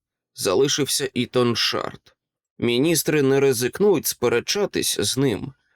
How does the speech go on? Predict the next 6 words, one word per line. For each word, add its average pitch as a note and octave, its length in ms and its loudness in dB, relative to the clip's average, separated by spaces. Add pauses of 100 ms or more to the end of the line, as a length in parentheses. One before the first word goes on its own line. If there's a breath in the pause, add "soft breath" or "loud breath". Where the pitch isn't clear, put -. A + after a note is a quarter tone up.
а - 200 -2
ельфи D#3+ 380 0
знають D3 640 -2
і C#3+ 100 -2
поважають D3+ 840 0
його. - 400 -2